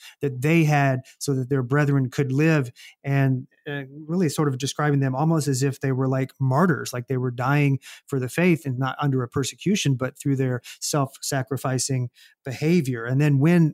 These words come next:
when there were Christians that died,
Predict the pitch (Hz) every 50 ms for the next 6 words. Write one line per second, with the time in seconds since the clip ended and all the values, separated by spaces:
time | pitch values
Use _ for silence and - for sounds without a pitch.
0 | - _ 143 139 160 180 190 185 175 156 147 147 143 135 139 156 156 160 151 156
1 | - - - - _ - 160 143 - - 139 123 123 139 131 - _ _ _ _
2 | 120 127 127 139 139 135 139 143 139